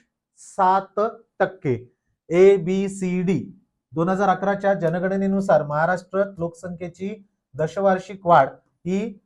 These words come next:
पंधरा दशांश नव्याण्णव टक्के इतकी आहे. हम्म? दोन हजार अकराच्या जनगणनेनुसार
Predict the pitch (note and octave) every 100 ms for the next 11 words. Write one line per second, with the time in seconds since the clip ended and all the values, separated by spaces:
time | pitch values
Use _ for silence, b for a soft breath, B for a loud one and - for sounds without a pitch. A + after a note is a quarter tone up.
0 | _ _ D#3+ E3 E3 F#3 G3+ E3+ E3+ F#3+
1 | G3 G#3+ G3+ D#3+ D#3 E3+ F3+ F#3 A3+ A#3
2 | _ _ F#3 - - G3+ G#3 - D#3+ -
3 | - G3+ B3+ _ _ E3 D3 A#2+ - _
4 | _ _ _ _ _ _ _ D#3 C4+ -
5 | _ _ _ _ _ _ _ _ _ _
6 | _ _ - _ _ _ _ _ _ _
7 | _ _ _ C3+ F3 G3+ G#3+ F3+ F#3+ G#3
8 | A3 G#3+ F#3 F3+ F#3+ G3+ G3+ G#3 G#3 F3
9 | D#3+